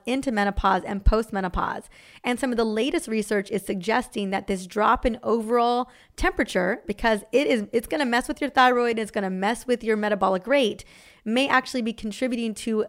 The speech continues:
midlife weight gain. It probably is a small contribution to midlife weight gain,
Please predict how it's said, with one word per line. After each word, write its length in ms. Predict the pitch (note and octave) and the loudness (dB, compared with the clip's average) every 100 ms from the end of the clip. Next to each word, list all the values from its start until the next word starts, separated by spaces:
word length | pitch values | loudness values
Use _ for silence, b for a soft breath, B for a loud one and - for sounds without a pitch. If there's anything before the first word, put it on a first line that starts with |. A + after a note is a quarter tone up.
| A#3 | -4
midlife 560 | G3 G#3 G#3 G#3 G3+ | -2 -2 0 0 0
weight 300 | - F3+ F#3 | -4 -4 -4
gain. 320 | - - - - B B B | -4 -10 -12 -18 B B B
It 80 | A3+ | 4
probably 480 | D4+ E4+ D4+ C#4 - | 4 4 -2 -4 2
is 300 | A#3 A3+ A3+ | 4 4 2
a 120 | A#3+ | -4
small 420 | A3+ - G3+ G3 | -4 -4 0 0
contribution 720 | A3 A#3+ A#3 B3 B3 B3 C4 | 0 -4 -4 -4 -4 -4 -6
to 160 | B3+ C4 | -4 -4
midlife 460 | A#3+ A#3+ B3 B3 A#3+ | -2 -2 0 -2 0
weight 260 | A#3 A#3 | -2 0
gain, 340 | B3 B3+ C4 | -4 -2 -4